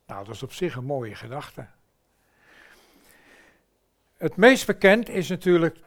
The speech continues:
toch wel de strofe die Jezus gebruikt. Die worden ook in de drie evangeliën genoemd, waar Jezus zegt,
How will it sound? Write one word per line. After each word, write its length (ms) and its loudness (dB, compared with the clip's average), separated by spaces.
toch 240 -4
wel 520 6
de 400 4
strofe 640 2
die 160 -2
Jezus 420 2
gebruikt. 420 -2
Die 100 -6
worden 240 2
ook 140 -2
in 100 -4
de 120 -2
drie 300 0
evangeliën 680 0
genoemd, 640 -8
waar 160 0
Jezus 440 4
zegt, 420 0